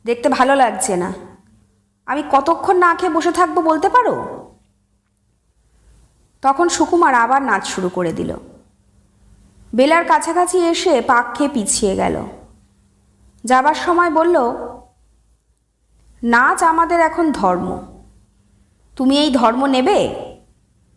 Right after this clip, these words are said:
নাচতে নাচতে ফিরে এসে বেলার কাছে চিবুকটা কত্থকের ভঙ্গিতে দুলিয়ে আবার বলল, "এই ধর্ম তুমি নেবে? স্বামীর ধর্ম?"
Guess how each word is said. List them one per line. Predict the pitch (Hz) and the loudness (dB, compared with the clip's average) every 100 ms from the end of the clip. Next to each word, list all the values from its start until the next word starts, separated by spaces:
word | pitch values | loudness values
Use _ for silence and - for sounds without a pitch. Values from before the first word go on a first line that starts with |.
| - - - - | -20 -20 -12 0
নাচতে | 233 240 - 320 | 2 2 0 2
নাচতে | 339 330 359 | 2 0 -2
ফিরে | 330 311 311 349 | -2 0 2 2
এসে | 330 311 226 | 2 2 2
বেলার | 226 254 285 | 2 2 2
কাছে | 285 269 262 302 226 | 2 0 0 0 0
চিবুকটা | - 247 233 254 262 226 180 - - - - _ _ | 0 -2 -2 -2 -2 0 0 -4 -14 -20 -20 _ _
কত্থকের | 240 254 311 349 392 | -2 0 0 0 0
ভঙ্গিতে | 330 330 339 349 349 | 2 2 2 2 0
দুলিয়ে | 254 277 277 302 202 175 - - - - | 0 2 2 2 0 -2 -8 -14 -18 -2
আবার | 220 247 285 | 2 2 2
বলল, | 214 170 147 - - - - _ _ _ _ _ _ _ _ _ _ - | 0 -2 -2 -6 -12 -20 -20 _ _ _ _ _ _ _ _ _ _ -6
"এই | 208 226 | -2 -2
ধর্ম | 220 208 214 277 | 0 2 2 0
তুমি | 277 277 285 | 0 0 2
নেবে? | 214 233 381 - - - - _ _ _ _ _ | 2 2 0 -2 -6 -14 -18 _ _ _ _ _
স্বামীর | - 254 220 247 | -4 0 0 0
ধর্ম?" | 240 269 262 339 - - | 2 0 2 -2 -4 -14